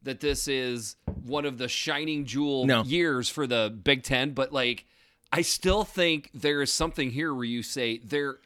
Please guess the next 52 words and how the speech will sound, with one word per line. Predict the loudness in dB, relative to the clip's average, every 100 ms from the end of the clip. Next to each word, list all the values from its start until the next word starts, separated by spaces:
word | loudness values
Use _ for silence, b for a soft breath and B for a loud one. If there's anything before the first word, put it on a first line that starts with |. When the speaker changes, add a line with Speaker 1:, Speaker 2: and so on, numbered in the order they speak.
| -2
Speaker 1:
is | 0 0 -2
no | -4 -2 -2 -2 -6 b _ _ -8
easy | -4 -4 -2 0
out | 4 4 4 -2 -10 -14 _ _ -2
in | 2
the | 2
Speaker 2:
Uh-uh. |
Speaker 1:
entire | 2 2 4 4 4
Speaker 2:
No, | 2 4
I | 4
don't, | 4
Speaker 1:
conference. | 2 -4 0
Like, | 2
Speaker 2:
I | 4
don't | 2
think | -2
there | -8 -4
is. | -4 -6 -2
Speaker 1:
like, | -2
Vanderbilt | 4 4 4 4 4 4
is | 0 -2
awful. | 0 0 0 -6
I'm | -6
just | -2
using | 2 2
Speaker 2:
Sure. |
Speaker 1:
them | 2 -2
as, |
as, | -6 -8 -12 -10
as | -8 -8
an |
example | -10 -6 -6 -4 -6
again. | -6 -2 -2 -2 -6 b b b
Um, | -6 -4 -4
Kansas | 0 2 2 0 -2
is | 2
awful. | 2 2 -2 -4
Like, | -2
Speaker 2:
Yep. | -2 -4
Speaker 1:
these, | -4 -2 -2 -6 -12 _
there | -2 2
isn't | 4 4 2
one | 0
of | 0
those | 0 -2
teams | -4 -6 -2 0
Speaker 2:
No, | 2
because | 2 2 2
Speaker 1:
in | 2
Speaker 2:
even, | 0
Speaker 1:
here. | 0
Speaker 2:
like, | -2 -4